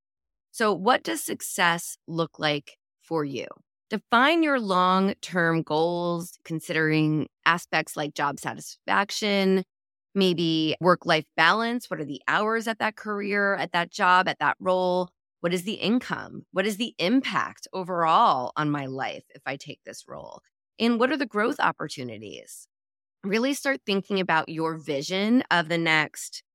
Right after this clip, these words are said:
five, ten, twenty years. If you're making this move, do you want to grow with that company? Do you want to stay in that field? These are a lot of questions that are really hard to answer at this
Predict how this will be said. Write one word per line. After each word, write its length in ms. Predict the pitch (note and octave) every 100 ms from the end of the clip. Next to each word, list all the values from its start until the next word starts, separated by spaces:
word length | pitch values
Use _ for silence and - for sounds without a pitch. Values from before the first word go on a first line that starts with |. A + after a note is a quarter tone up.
| _ -
five, 440 | G3+ F3+ D#3+ D#3+
ten, 400 | G#3+ G3+ F3 D#3+
twenty 560 | - - G3+ B3 C4 G3
years. 580 | D3+ B2+ B2 A2+ - - _ _ -
If 160 | F#3
you're 200 | F3 G#3+
making 380 | B3+ B3 B3+ B3+
this 220 | A#3 -
move, 640 | G#3 G#3 A#3+ F3 C#3 C3+ - _ _
do 100 | G3+
you 160 | G3 F#3+
want 140 | F#3
to 80 | F3+
grow 420 | D#3+ D#3 E3+ F3
with 200 | F3+ F3+
that 180 | D3+ -
company? 420 | E3 D3 B2 A#2+
Do 120 | C3+
you 100 | D3
want 140 | D3+ D#3+
to 80 |
stay 380 | E3 - G3 G3+
in 180 | G3+ E3+
that 240 | D3+ C#3 -
field? 400 | E3 C3+ A2+ - - -
These 160 | C4 E4
are 60 |
a 60 | F4
lot 180 | D#4 C#4
of 100 | -
questions 880 | - G#3 - F#3+ E3 D#3+ D#3+ - - _ -
that 260 | G#3 F#3 -
are 160 | G3+
really 240 | G3 G#3 G#3+
hard 360 | G3+ F#3 F3+ F3
to 140 | -
answer 380 | D#3 D#3 - -
at 160 | D#3 D3+ -
this 240 | D#3+ -